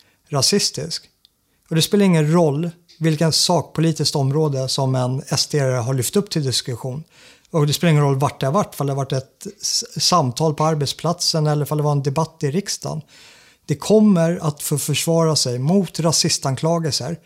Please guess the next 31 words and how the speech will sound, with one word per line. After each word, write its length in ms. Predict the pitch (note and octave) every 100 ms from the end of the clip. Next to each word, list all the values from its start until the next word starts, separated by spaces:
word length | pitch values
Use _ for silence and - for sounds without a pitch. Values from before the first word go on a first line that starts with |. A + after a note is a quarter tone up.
| _ _ -
som 220 | - D3
kommer 340 | - F3 D3 - _
oavsett 840 | G#3 E3+ C#3+ C#3 C#3+ - F3+ C3 -
vad 200 | C#3+ B2+
som 80 | C3
har 80 | A#2
sagts 300 | B2+ A#2 D3+
innan. 300 | D3+ E3 D3 _ _ _ _ _ _ _
Och 140 | E3+ D#3+
S 160 | D#3
D-are 220 | - F#3
brukar 260 | D#3+ D3+ D3
bemöta 500 | C3+ C#3 D#3+ D#3 D#3
såna 180 | D3 C#3
här, 320 | B2+ B2+ B2+
äh, 60 | A#2 _ _ _ _ -
motrepliker 720 | D3+ C3 C#3+ C3 C#3+ C#3 C#3+
och 60 |
motfrågor 520 | C#3 C3 - C#3+ C#3+ C3
med 140 | C3
att 200 | B2 - _ _ -
påpeka 560 | E3+ D3 - E3 -
att 140 | B2 - - _ _
det 80 | -
här 100 | C#3+
handlar 440 | D#3 F3+ F3 F#3
inte 220 | D#3 C3+ D3
om 160 | C#3
hat 380 | B2 F3 E3+ E3
eller 120 | D3+
missaktning 840 | D3 C#3+ - - E3 - A2+ C#3+